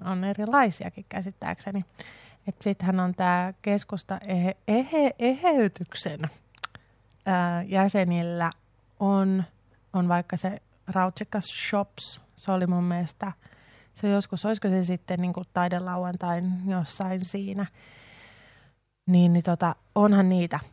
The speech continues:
Ja sitten just vaikka taidelauantaihinhan ne, tota,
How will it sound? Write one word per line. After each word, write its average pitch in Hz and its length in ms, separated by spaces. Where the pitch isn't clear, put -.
Ja 202 140
sitten 196 320
just 180 160
vaikka 180 220
taidelauantaihinhan 165 1300
ne, 175 180
tota, - 420